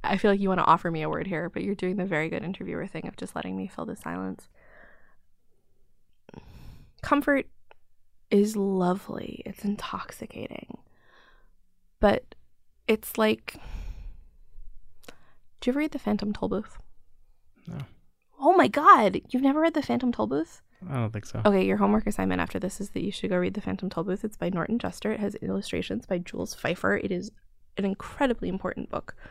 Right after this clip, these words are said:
Speaker 1: for a lot of reasons. It's basically the heir to Alice in Wonderland, and it's perfect. But, um, The Phantom Tollbooth follows this boy named Milo who drives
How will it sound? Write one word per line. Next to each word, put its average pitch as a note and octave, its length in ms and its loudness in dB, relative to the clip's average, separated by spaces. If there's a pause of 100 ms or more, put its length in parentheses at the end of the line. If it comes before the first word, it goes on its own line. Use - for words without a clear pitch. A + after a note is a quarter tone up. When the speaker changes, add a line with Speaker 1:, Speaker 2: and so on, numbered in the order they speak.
(240)
Speaker 1:
for - 120 4
a F#3+ 60 8
lot F3+ 160 4
of - 100 -4
reasons. - 360 -8
It's G#3 100 -10
basically F#3 640 0 (720)
the G#3 140 6
heir F3+ 220 8
to - 300 -4
Alice - 220 0
in - 80 -4
Wonderland, - 540 -4
and G3 100 -2
it's G3+ 140 -8
perfect. - 440 -6 (100)
But, G#3+ 280 10
um, G3 440 4 (960)
The G#3+ 80 2
Phantom A#3 240 8
Tollbooth G3 300 2
follows F#3 360 0
this - 120 -14
boy F3+ 180 -2
named G#3 260 -2
Milo E3+ 580 -2
who - 280 -4 (1200)
drives F#3 460 2